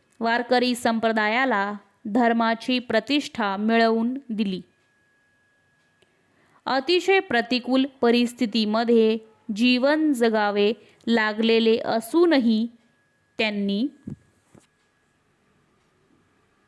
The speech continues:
आपल्या मनाचे संतुलन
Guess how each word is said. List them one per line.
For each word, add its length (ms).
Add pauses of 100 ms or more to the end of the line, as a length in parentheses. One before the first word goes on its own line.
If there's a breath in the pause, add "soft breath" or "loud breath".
(1000 soft breath)
आपल्या 640
मनाचे 800 (160)
संतुलन 760